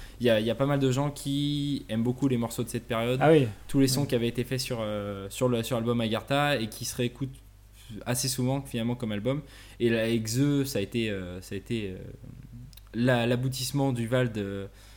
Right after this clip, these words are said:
Speaker 1: euh, grand public, et forcément il y a une autre partie des, des gens qui, euh,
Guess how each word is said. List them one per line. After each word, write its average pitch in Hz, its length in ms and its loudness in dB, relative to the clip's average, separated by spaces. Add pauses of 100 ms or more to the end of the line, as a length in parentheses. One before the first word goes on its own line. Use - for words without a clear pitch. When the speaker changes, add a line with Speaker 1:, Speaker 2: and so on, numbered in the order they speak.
(340)
Speaker 1:
euh, 90 200 -8 (440)
grand 131 220 0
public, 135 640 -2
et 113 80 -2
forcément 127 380 -2
il 117 100 2
y - 20 2
a 101 40 0
une 110 120 0
autre 123 260 -2
partie - 280 -6
des, 98 240 -4
des 104 140 -4
gens 120 160 -4
qui, 95 400 -8
euh, 92 120 -8